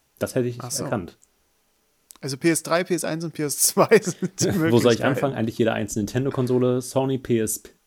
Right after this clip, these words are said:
Speaker 1: P S zwei, P S P und auch bald P S drei. Bald.
Speaker 2: <laughs> Äh, ja, dann würde ich Nintendo nehmen, einfach weil die, äh, das, also ich glaub, da kommen die meisten Spiele drauf, die ich wirklich spielen würde.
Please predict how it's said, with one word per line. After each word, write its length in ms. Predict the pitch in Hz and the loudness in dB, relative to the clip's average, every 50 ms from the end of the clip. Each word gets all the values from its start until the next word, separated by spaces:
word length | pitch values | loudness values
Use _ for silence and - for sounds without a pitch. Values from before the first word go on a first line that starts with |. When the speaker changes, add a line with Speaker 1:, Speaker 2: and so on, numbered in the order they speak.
| _ _ | _ _
Speaker 1:
P 120 | - 117 | -2 -2
S 140 | 107 - - | -2 -2 -2
zwei, 200 | - 135 143 147 | -2 0 0 0
P 140 | - - 110 | 0 -2 -2
S 160 | 101 - - | -4 -4 -6
P 240 | - 139 143 147 147 | -6 -4 -4 -2 -2
und 280 | - 113 107 - - - | -4 -6 -6 -6 -2 0
auch 160 | 123 117 - | 0 0 0
bald 480 | - - 107 113 139 143 139 - - - | -2 -2 0 2 2 0 -2 -6 -6 -2
P 140 | - 123 | 0 0
S 160 | 120 110 101 - | 0 0 -4 -6
drei. 360 | - 113 104 104 123 147 160 _ _ _ _ _ _ _ _ _ _ | -4 -4 -2 -2 -4 -6 -10 _ _ _ _ _ _ _ _ _ _
Bald. 360 | - - - - 131 - - - | -10 -8 -6 -6 -6 -4 -4 -2
Speaker 2:
<laughs> 60 | 185 - - - 190 - - - - _ - 185 - _ - - _ _ 156 - _ _ _ _ _ - - - - 233 - - - - - - | -4 -2 -2 -4 -4 -4 -8 -20 -12 _ -8 -8 -8 _ -10 -12 _ _ -20 -20 _ _ _ _ _ -20 -16 -14 -12 -12 -12 -12 -16 -16 -10 -4
Äh, 200 | 156 151 151 151 | -2 0 0 2
ja, 120 | 151 160 156 | 2 0 0
dann 260 | 165 175 180 180 165 | 0 -2 -2 -2 -2
würde 140 | 165 165 170 | -2 -2 -2
ich 100 | - - | -4 -6
Nintendo 380 | 160 147 - 151 160 165 151 | -6 -6 -6 -6 -4 -4 -4
nehmen, 240 | 135 135 131 131 139 | -4 -6 -6 -8 -8
einfach 320 | 143 139 127 - 139 127 | -8 -8 -10 -10 -12 -10
weil 120 | 131 131 131 | -10 -10 -8
die, 260 | 127 127 123 123 120 | -8 -8 -10 -10 -10
äh, 560 | 120 - - 131 127 127 123 123 123 123 131 123 - - _ - - - - - - _ _ _ _ _ - - - | -12 -14 -12 -10 -10 -8 -6 -6 -8 -8 -10 -14 -20 -20 _ -20 -20 -20 -20 -20 -20 _ _ _ _ _ -20 -18 -18
das, 340 | - - 143 127 - - - - - - | -14 -12 -8 -8 -8 -8 -10 -14 -20 -18
also 180 | - - 127 131 | -14 -12 -12 -10
ich 120 | 127 - | -8 -4
glaub, 260 | - 147 147 - _ | -4 -4 -4 -4 _
da 340 | - 147 139 147 151 151 156 - 151 156 - | -4 -2 0 0 0 -2 -4 -8 -12 -16 -14
kommen 200 | - - 143 143 | -12 -10 -10 -8
die 100 | 139 135 | -8 -8
meisten 300 | 131 135 135 135 - 143 | -8 -8 -8 -10 -10 -12
Spiele 320 | - - - 156 147 147 143 | -14 -14 -12 -10 -8 -8 -8
drauf, 280 | 131 131 127 127 - | -6 -8 -8 -8 -10
die 80 | - 127 | -12 -12
ich 240 | 123 120 - - - 127 | -12 -12 -14 -16 -14 -14
wirklich 260 | 127 131 - - 123 | -14 -12 -12 -12 -14
spielen 440 | - - - 139 135 135 131 123 117 | -14 -12 -10 -10 -10 -10 -10 -12 -12
würde. 280 | 120 120 120 123 120 | -12 -12 -12 -12 -14